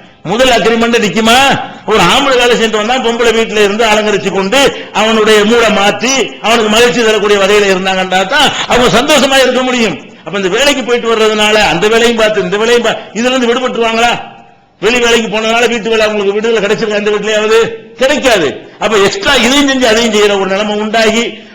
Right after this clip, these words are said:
அவங்களுக்கும் பல டென்ஷன், இவனுக்கு பல, ஒரு ஆளுக்கு டென்ஷனா இருக்கும்போது ஒரு ஆள் டென்ஷன் இல்லாம இருக்கணும். அப்பதான் அதை வந்து ஆசுவாசப்படுத்த முடியும்,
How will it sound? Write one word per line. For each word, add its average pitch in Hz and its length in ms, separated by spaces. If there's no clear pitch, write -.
அவங்களுக்கும் 254 540
பல 220 140
டென்ஷன், 220 380
இவனுக்கு 233 320
பல, 226 180
ஒரு 185 180
ஆளுக்கு 220 280
டென்ஷனா 208 300
இருக்கும்போது 214 420
ஒரு 226 180
ஆள் 262 140
டென்ஷன் 247 380
இல்லாம 247 280
இருக்கணும். 208 380
அப்பதான் 226 300
அதை 240 80
வந்து 233 180
ஆசுவாசப்படுத்த 226 680
முடியும், 220 340